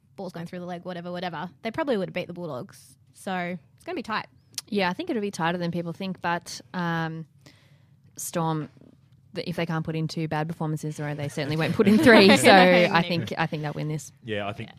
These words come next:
Speaker 3: the Storm as well in what it would be, uh, again, a ti-, a tight clash as well. Cowboys up against the Warriors. Man, oh man. Uh, both sides stinging after losses last week. I thought the Warriors were, well, they were poor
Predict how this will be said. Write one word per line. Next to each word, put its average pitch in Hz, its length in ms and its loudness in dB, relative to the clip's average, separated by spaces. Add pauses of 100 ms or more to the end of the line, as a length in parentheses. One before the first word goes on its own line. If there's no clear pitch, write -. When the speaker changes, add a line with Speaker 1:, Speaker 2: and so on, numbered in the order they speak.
(140)
Speaker 3:
the 101 80 -14
Storm 98 440 -12
as 87 180 -16
well 98 200 -10
in 95 160 -14
what 92 160 -14
it 87 100 -20
would 90 220 -16
be, 90 280 -8
uh, 85 220 -10
again, 87 340 -14
a 87 60 -20 (140)
ti-, 104 180 -14
a 92 60 -20
tight 95 260 -18
clash 92 300 -16
as 85 120 -20
well. 101 160 -12 (260)
Cowboys 139 440 -2
up 127 140 -4
against 113 300 -10
the 104 60 -10
Warriors. 110 580 -4
Man, 117 460 -2
oh 110 200 -6
man. 98 360 -6 (400)
Uh, 92 220 -8
both 113 320 -2
sides 92 600 -8 (120)
stinging 107 720 -12
after 90 280 -12
losses 95 440 -12
last 87 320 -10
week. 95 180 -12
I 87 40 -16
thought 104 180 -10
the 85 60 -14
Warriors 95 380 -8
were, 85 180 -14 (540)
well, 90 140 -12
they 113 100 -2
were 107 120 -2
poor 90 460 -10